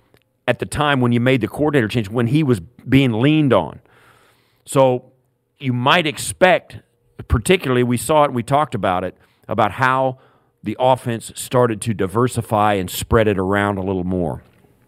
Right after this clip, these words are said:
His production would automatically drop. But it also, th-, within that, and the troubling thing is that even though his targets went from, like, maybe, I'm, I'm paraphrasing, from, like, twelve targets per game to, like,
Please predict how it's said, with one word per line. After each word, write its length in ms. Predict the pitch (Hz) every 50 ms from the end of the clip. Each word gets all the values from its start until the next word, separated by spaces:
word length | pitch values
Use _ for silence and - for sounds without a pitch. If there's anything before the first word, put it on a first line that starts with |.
| _ _ _ _ _ _ _ _ _
His 140 | - 120 104
production 440 | - 120 120 120 120 - - 117 107
would 140 | 104 104 -
automatically 680 | - 120 117 113 110 107 110 113 117 104 - 101 87
drop. 300 | 71 95 82 64 - -
But 100 | - 110
it 80 | 101 101
also, 600 | 110 127 151 170 - - 117 92 87 80 82 - _ -
th-, 120 | - - -
within 400 | 135 123 - 147 147 156 156 135
that, 180 | 107 95 92 -
and 80 | 95
the 60 | 98
troubling 420 | 95 - - 151 160 127 120 101 90
thing 300 | - - 92 85 87 85
is 320 | 85 82 78 80 82 - - - - - - - _ _ -
that 140 | 110 107 - -
even 260 | 151 175 170 170 151
though 140 | 139 139 131
his 120 | 120 107
targets 440 | - - - 160 165 160 135 123 -
went 200 | 107 127 135 127
from, 180 | - 120 117 113
like, 160 | 107 107 104
maybe, 380 | 117 123 135 143 135 107 117 113
I'm, 180 | 131 127 123 113
I'm 220 | - 131 127 120 113 - _ _ -
paraphrasing, 640 | - - 143 139 123 - - 98 90 87 78 85 80 - - - - _
from, 220 | - - 127 113 110
like, 220 | 110 110 - -
twelve 540 | - - 139 151 156 160 160 156 127 - - -
targets 340 | 131 139 139 139 135 131
per 140 | - - 123
game 180 | 107 123 127 120
to, 100 | - 123
like, 220 | 113 110 101 -